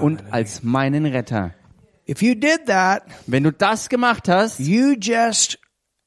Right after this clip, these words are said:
Speaker 2: came into God's family.
Speaker 1: bist du damit jetzt in Gottes Familie reingekommen.
Speaker 2: And God just became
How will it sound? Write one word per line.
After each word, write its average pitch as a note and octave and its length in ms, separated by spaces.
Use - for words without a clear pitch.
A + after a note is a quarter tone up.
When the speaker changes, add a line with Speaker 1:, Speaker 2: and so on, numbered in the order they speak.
Speaker 2:
came G3 320
into E3+ 200
God's D3+ 400
family. A2+ 600
Speaker 1:
bist E3 260
du E3+ 60
damit G#3 480
jetzt F#3+ 380
in D#3 200
Gottes E3+ 360
Familie F3+ 480
reingekommen. A#2+ 600
Speaker 2:
And A2+ 100
God C#3+ 280
just D3 200
became C#3 320